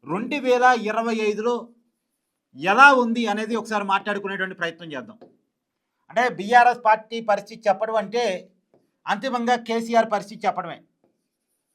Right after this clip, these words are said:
కేసీఆర్ at the rate of రెండు వేల ఇరవై ఐదు అనుకోవచ్చు, లేదు కేటీఆర్ at the rate of రెండు వేల ఇరవై ఐదు కూడా అనుకోవచ్చు. ఎందుకంటే, ఈ సంవత్సరం మొత్తం పార్టీని పబ్లిక్లో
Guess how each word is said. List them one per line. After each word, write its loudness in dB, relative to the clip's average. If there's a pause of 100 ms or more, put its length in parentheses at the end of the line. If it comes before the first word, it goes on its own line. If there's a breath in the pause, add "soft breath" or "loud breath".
(920)
కేసీఆర్ 0
at -10
the -8
rate 0
of -8 (160)
రెండు -4
వేల -2
ఇరవై -4
ఐదు -4
అనుకోవచ్చు, -8 (800)
లేదు 2 (320)
కేటీఆర్ 4
at -4
the -4
rate 2
of -2
రెండు -6
వేల -4
ఇరవై -4
ఐదు -6
కూడా 0
అనుకోవచ్చు. -10
ఎందుకంటే, -4 (680)
ఈ -4 (100)
సంవత్సరం -2
మొత్తం 0 (140)
పార్టీని -2 (2500)
పబ్లిక్లో 2